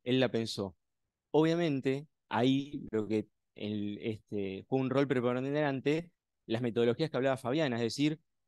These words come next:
esta codificación de la información para que el que la lee, la interprete tal cual uno la escribió. Obviamente, esa escritura tiene que ver con este lenguaje, que es el lenguaje gráfico, que es el que utilizamos nosotros.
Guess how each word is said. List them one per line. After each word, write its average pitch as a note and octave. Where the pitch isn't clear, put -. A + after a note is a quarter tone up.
esta D#3
codificación C3+
de A#2
la B2
información D3
para A#2
que B2
el A2+
que A2
la B2
lee, F3
la A#2
interprete C3
tal A#2
cual C3
uno B2
la A2+
escribió. G#2
Obviamente, F3+
esa C#3+
escritura C#3+
tiene D3
que B2+
ver D3
con D#3+
este D#3
lenguaje, D3
que C#3
es -
el A#2
lenguaje B2
gráfico, D3
que A#2+
es A2+
el A2
que A#2
utilizamos A2
nosotros. F#2